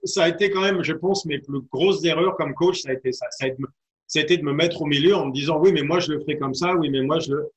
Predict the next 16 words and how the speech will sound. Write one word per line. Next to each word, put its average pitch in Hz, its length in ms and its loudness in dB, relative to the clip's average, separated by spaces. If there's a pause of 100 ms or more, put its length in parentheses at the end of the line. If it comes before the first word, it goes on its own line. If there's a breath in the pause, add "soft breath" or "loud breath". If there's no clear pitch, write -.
(200)
oui, 269 140 -2
mais 202 80 4
c'est 175 140 0
pas 220 160 4
grave, 233 260 2
c'est, 151 240 -8 (140)
c'est - 180 -4
pas 202 180 0
toi 214 260 -2
de - 40 -6
toute 127 160 -10
façon, 131 320 -6
c'est - 220 -10
eux. 208 120 2
Donc, 160 240 0 (600)
et 180 160 2